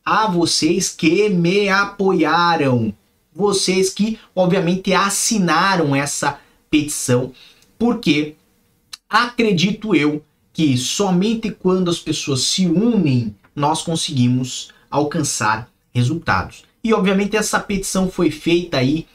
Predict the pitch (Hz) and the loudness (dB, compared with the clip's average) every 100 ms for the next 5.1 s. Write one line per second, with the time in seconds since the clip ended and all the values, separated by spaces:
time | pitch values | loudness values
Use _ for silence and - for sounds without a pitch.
0 | - 151 147 151 160 139 123 131 147 127 | -6 -2 0 2 2 2 2 2 0 -2
1 | - - _ - 160 151 143 - 113 117 | -4 -14 _ -4 0 0 0 -2 0 2
2 | 190 196 123 _ _ _ 127 139 147 139 | 2 -2 -4 _ _ _ 0 2 2 2
3 | 135 120 - 165 190 - - _ _ _ | 0 -2 -4 -4 -4 -8 -16 _ _ _
4 | 143 131 123 - 104 - - 156 180 123 | 0 2 2 2 0 -4 -2 0 0 -2
5 | - | -8